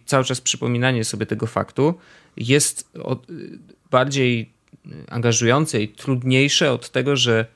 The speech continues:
po prostu jedziesz tam i tam, no, to po prostu nie musisz sobie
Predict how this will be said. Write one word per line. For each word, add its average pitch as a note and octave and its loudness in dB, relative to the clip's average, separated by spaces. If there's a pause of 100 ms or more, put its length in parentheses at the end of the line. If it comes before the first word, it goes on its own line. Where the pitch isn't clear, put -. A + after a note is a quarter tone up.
po B2 -4
prostu A#2+ -2
jedziesz A2+ 2
tam C3 2 (260)
i G#2+ -8
tam, A#2 2
no, A2+ -2
to A2+ -4
po - -14
prostu A#2 -8
nie A#2 -4
musisz - -4
sobie - -4